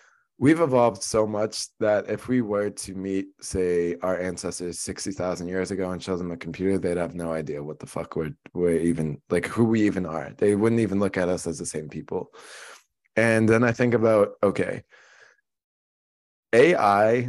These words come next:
and there are a few videos on this. There's a, what's called a humanoid named Sophia, um, who is, who's, like, scare-, I won't say scary smart. That's, that's not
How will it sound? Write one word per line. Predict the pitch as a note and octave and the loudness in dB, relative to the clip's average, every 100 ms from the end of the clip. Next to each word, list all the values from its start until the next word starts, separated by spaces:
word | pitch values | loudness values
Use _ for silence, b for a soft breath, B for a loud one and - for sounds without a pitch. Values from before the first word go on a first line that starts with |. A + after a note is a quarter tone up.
| B2+ _ _ _ _ _ _ _ _ _ - | -8 _ _ _ _ _ _ _ _ _ -8
and | G2+ | -2
there | A2 | 0
are | A2+ | 0
a | |
few | - G#2+ | -2 -4
videos | G2 G2+ G2+ F#2+ | -2 -2 -2 -2
on | F#2 F#2 | -4 -4
this. | F2+ | -6
There's | - G2 G2 F#2+ | -2 0 0 0
a, | F#2 F2 E2+ - - | -2 -2 -4 -12 -12
what's | F#2+ F#2 F2+ - | -8 -6 -6 -8
called | G2 F#2+ | -4 -4
a | |
humanoid | D#2+ - A2 F#2+ F2 E2 E2 E2 | -4 -6 -4 -4 -4 -4 -6 -6
named | F2 D#2+ | -10 -8
Sophia, | - F2+ F2 - F2+ F2+ G2 G#2 b b b b b b _ - | -6 -4 -6 -8 -10 -10 -12 -14 b b b b b b _ -2
um, | G2+ F#2 F2+ F2 E2 D#2+ _ _ - | 2 4 2 0 -4 -8 _ _ -6
who | G#2 G2+ | 2 2
is, | F#2 D#2+ | 2 0
who's, | F#2+ F#2+ F2+ - G2+ | -2 0 0 -2 -4
like, | F2+ - | -4 -4
scare-, | - A2 G2 - | 0 0 0 -2
I | G2 G2 | -4 -4
won't | G2+ F#2+ F2 | -4 -6 -8
say | D#2 | -10
scary | - D#2 D2+ D2+ | -10 -8 -8 -8
smart. | D2+ D#2 D2+ | -10 -12 -8
That's, | E2 - - - | -8 -6 -8 -2
that's | E2 - - | -2 -2 -6
not | D#2+ D2+ C#2+ | -6 -6 -8